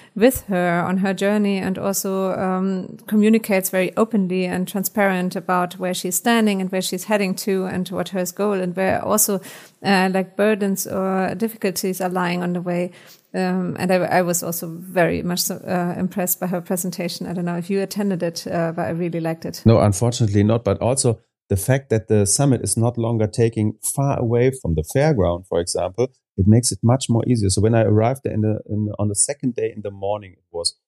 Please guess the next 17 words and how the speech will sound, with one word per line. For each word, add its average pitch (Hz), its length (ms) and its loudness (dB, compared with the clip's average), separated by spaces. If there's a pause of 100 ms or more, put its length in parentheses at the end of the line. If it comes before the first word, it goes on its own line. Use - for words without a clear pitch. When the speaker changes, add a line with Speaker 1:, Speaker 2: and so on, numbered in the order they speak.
(160)
Speaker 2:
and 95 100 4
I 104 60 8
was 113 180 6
standing 113 280 2
in 107 80 0
front 107 280 0
of 98 160 0
the 95 380 4 (240)
press 101 260 2
lounge 90 600 -4
where, 85 180 4
where 90 200 2
there 92 120 4
was 92 160 4
the 87 100 0
coffee 98 260 -2
truck. 90 300 0